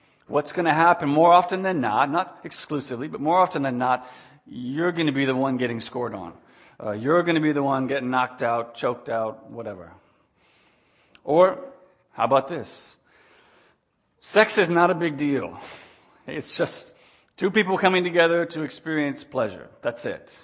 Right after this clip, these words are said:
By which, what most people mean is, look, don't overcomplicate something like sex. It's, it's, it's, you're, you're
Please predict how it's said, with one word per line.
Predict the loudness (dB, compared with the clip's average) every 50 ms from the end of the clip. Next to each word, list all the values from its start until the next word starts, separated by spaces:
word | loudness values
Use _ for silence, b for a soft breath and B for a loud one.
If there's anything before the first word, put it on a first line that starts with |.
| _ _ _ _ _ _ _ _ _ _ _ _ _ _ _ _ _ _ -20 -20 -4
By | 4 6 6 8
which, | 8 8 6 6 4 2 0
what | 0 2 4
most | 4 2 2 2 0
people | -6 -6 -4 -4 -2
mean | -2 -2 0 0 0
is, | -2 -2 -4 -8 -14 B B B B B B B B
look, | -4 -4 -2 0
don't | 0 0 2
overcomplicate | 2 2 2 2 0 -2 0 0 -2 -2 -2 -6 -8 -6 -6 -6 -6 -8 -10
something | -10 -10 -10 -10 -10 -10 -8
like | -8 -8 -10
sex. | -10 -12 -10 -10 -10 -10 -10 -12
It's, | -12 -12 -12 -12 -12
it's, | -12 -12 -12 -14 -14 -14 -14
it's, | -16 -16 -16 -18 -20 -20 -20 _ _ _ _ _ -16
you're, | -14 -14 -12
you're | -12 -12 -12 -12